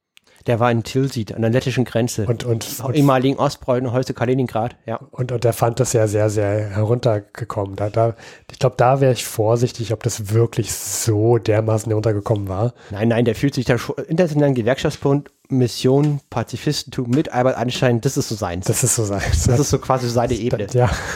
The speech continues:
Speaker 1: Da, ähm, genau. Dann geht's halt weiter. Also, ab jetzt kommt auch nicht mehr viel bei Albert Einstein, ne?
Speaker 2: Das ist sehr schade. Ich hätte,
Speaker 1: Wa-, wa-,
Speaker 2: ich hätte
Speaker 1: jetzt
Speaker 2: schon
Speaker 1: red-
Speaker 2: gef-, gef-, gef-, mich gefragt, ob Albert Einstein,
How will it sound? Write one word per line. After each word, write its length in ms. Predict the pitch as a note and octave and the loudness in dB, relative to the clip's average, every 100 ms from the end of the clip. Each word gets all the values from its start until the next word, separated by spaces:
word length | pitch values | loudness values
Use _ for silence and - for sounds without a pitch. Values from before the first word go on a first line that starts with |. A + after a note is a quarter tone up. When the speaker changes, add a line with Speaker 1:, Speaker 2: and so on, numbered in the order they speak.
| A#2+ | -8
Speaker 1:
Da, 100 | - - - - - - - - - | -10 -14 -20 -20 -20 -20 -14 -8 -2
ähm, 420 | C#3+ C#3+ C3+ C3 - _ _ - | 2 4 4 0 -6 _ _ -6
genau. 300 | - B2+ D#3 - - - - C#3+ | -2 0 -2 -2 0 0 0 0
Dann 140 | D#3+ | 2
geht's 160 | E3+ D#3 | 2 0
halt 160 | G#2+ | -2
weiter. 340 | G#2 A#2 F3+ F#3+ | -2 0 -2 -2
Also, 340 | - C3+ C3+ B2+ _ _ _ _ | -4 0 -2 -2 _ _ _ _
ab 160 | C3+ - | -4 0
jetzt 280 | D3+ - - _ | 0 -4 -18 _
kommt 220 | - F3+ E3 | -6 -2 2
auch 100 | C#3 | 2
nicht 120 | D3 | 4
mehr 100 | C3+ | 0
viel 220 | - C#3+ | 0 -2
bei 140 | B2 | 0
Albert 220 | A2 A2+ G#2 | 0 0 -2
Einstein, 460 | A2 - E3 F3+ | -4 -4 -4 -4
ne? 180 | A2+ D#3 - - - - - | -4 -6 -6 -18 -20 -20 -14
Speaker 2:
Das 100 | - | -12
ist 100 | - | -2
sehr 140 | C3+ | -2
schade. 460 | C3 - C#3 C3+ G#2 | -2 -4 -2 -2 -2
Ich 100 | - | -10
hätte, 200 | A#2 A#2+ | -6 -2
Speaker 1:
Wa-, 120 | B2+ - - | -4 -4 -10
wa-, 160 | C#3 | -4
Speaker 2:
ich 60 | C3+ | 0
hätte 140 | C3 | 2
Speaker 1:
jetzt 100 | B2+ | 2
Speaker 2:
schon 100 | D#3 | 4
Speaker 1:
red- 100 | C3+ | 4
Speaker 2:
gef-, 280 | D#3 D3+ - | 2 0 -4
gef-, 320 | D3+ D3 - | -4 -4 -6
gef-, 280 | - D3 D#3 | -4 -4 -4
mich 180 | D3+ - | -4 -2
gefragt, 520 | C#3 - C3 D3+ E3 | -4 0 2 2 0
ob 120 | C#3 | -2
Albert 260 | C#3+ C#3+ C#3 | 0 2 0
Einstein, 480 | C#3+ D3+ C#3+ D3 | -2 2 0 0